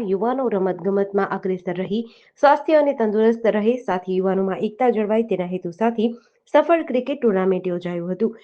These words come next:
ત્યારે આજે ડભોઈ દર્ભાવતી પ્રીમિયર લીગનું રિબન કાપી ઉદ્ઘાટન કરતા ધારાસભ્ય શૈલેષભાઈ મહેતાએ યુવાનોને એક બની એકતાનું પ્રતીક આપવાનો સંદેશ આપ્યો હતો. ડભોઈ દર્ભાવતી પ્રીમિયર લીગનું આગેવાન, ડભોઈ દર્ભાવતી પ્રીમિયર લીગનું આગેવાન યુવકો આકાશ પંડ્યા,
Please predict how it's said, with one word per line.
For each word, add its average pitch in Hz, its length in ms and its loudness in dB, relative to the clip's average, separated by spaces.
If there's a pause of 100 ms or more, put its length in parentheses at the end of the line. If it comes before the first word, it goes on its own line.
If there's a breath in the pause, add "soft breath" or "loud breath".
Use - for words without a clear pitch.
(360 loud breath)
ત્યારે 233 260 6
આજે 233 260 2
ડભોઈ 240 340 4
દર્ભાવતી 262 520 2
પ્રીમિયર 262 300 -2
લીગનું 226 400 2
રિબન 202 280 4
કાપી 202 300 -2
ઉદ્ઘાટન 196 420 -4
કરતા 190 380 -6
ધારાસભ્ય 175 540 -8
શૈલેષભાઈ 175 520 -10
મહેતાએ 208 380 -2 (420 loud breath)
યુવાનોને 311 480 2
એક 247 200 -2
બની 247 420 0
એકતાનું 208 400 -4
પ્રતીક 196 340 -4
આપવાનો 185 400 -4
સંદેશ 185 400 -8
આપ્યો 165 300 -10
હતો. 180 200 -4 (440 loud breath)
ડભોઈ 240 340 2
દર્ભાવતી 285 480 2
પ્રીમિયર 269 320 -2
લીગનું 247 460 -2
આગેવાન, 202 520 -2 (420 loud breath)
ડભોઈ 240 400 6
દર્ભાવતી 320 520 2
પ્રીમિયર 277 320 0
લીગનું 262 400 -2
આગેવાન 233 380 0
યુવકો 214 360 -2
આકાશ 196 320 -6
પંડ્યા, 175 400 -6